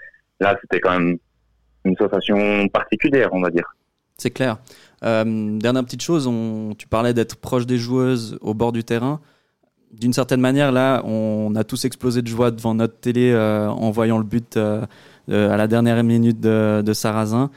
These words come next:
Speaker 2: Comment, euh, comment c'était au bord du terrain de, de, de, bah, de les voir,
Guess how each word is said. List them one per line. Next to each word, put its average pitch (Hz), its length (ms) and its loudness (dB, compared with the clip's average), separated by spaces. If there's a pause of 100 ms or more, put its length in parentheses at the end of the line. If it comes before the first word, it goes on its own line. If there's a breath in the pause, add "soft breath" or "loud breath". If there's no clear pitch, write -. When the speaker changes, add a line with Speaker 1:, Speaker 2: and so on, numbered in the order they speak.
(240 soft breath)
Speaker 2:
Comment, 143 340 4
euh, 123 100 4
comment 151 240 2
c'était 135 280 0
au 127 100 4
bord 110 160 2
du 107 120 -2
terrain 117 360 0
de, 104 240 0
de, 107 220 -4
de, 113 140 -10
bah, 107 160 -2
de 107 80 0
les 113 120 4
voir, 123 480 0